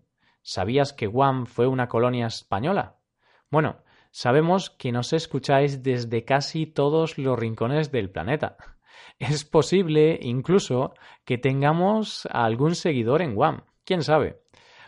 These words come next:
Os animamos a que nos sigáis mandando temas de los que queréis que os hablemos.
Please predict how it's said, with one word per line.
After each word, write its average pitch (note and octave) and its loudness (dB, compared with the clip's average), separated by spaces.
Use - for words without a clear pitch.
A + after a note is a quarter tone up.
Os C3+ -2
animamos D#3+ 4
a A2+ -8
que A#2 -6
nos A#2+ -2
sigáis C3+ 0
mandando C#3 0
temas C3+ -2
de G#2 -4
los F#2+ -4
que F#2+ -10
queréis A#2 -2
que - -4
os - -6
hablemos. E2+ -8